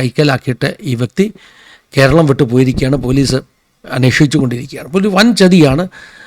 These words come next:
സംഭവിച്ചത്, ഒരു വലിയ ചതിയാണ് സംഭവിച്ചത്. എന്നിട്ട് ഈ പ്രേക്ഷകൻ എന്നോട് ചോദിച്ചു,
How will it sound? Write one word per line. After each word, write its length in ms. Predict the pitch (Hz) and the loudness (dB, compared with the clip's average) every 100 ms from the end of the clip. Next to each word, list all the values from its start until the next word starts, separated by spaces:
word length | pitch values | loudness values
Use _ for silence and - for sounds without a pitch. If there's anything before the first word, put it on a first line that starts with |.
| _ | _
സംഭവിച്ചത്, 760 | - 131 131 135 143 135 127 117 _ _ - | -8 -4 0 2 2 0 -10 -12 _ _ -8
ഒരു 120 | 139 127 | -4 0
വലിയ 320 | 139 208 175 | 2 4 4
ചതിയാണ് 440 | 143 135 131 127 | 2 0 0 -2
സംഭവിച്ചത്. 560 | - 123 139 131 127 143 | -8 -12 -10 -12 -6 2
എന്നിട്ട് 360 | 247 180 139 - - - 233 | 2 2 -2 -4 -12 -6 -4
ഈ 40 | |
പ്രേക്ഷകൻ 500 | 190 190 - 165 151 | 2 2 2 2 2
എന്നോട് 240 | 143 139 | 4 2
ചോദിച്ചു, 480 | 127 131 - - - | 0 -4 -8 -10 -14